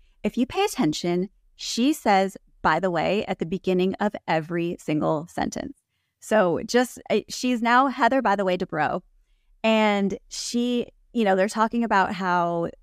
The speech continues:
they didn't tell anyone about the house. They didn't want it to come across as bragging. They dance on the balcony, which I thought was pretty cute in the sunset.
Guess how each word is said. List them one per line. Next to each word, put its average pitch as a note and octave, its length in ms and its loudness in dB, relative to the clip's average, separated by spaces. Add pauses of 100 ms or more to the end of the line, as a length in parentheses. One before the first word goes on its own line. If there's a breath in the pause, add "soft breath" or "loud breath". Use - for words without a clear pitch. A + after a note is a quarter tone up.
they G3 240 0
didn't F3+ 180 0
tell A3+ 140 -2
anyone G#3+ 240 2
about F#3 200 -6
the - 60 -10
house. B3+ 760 0 (420)
They F#3 140 2
didn't F3+ 280 -2
want E3 320 0
it - 80 -8
to - 80 -18
come F3 160 -6
across - 420 -10
as G#3+ 80 -12 (140)
bragging. A#3 800 2 (240)
They G3 160 2
dance G3+ 380 0
on G#3 100 0
the G3+ 80 0
balcony, E3+ 640 2
which E3 180 -2
I G#3 100 -2
thought F3+ 200 2
was F#3+ 120 -4
pretty G#3 300 -2
cute F3 440 -2
in F#3 80 -2
the G3 100 -2
sunset. E3 1160 -2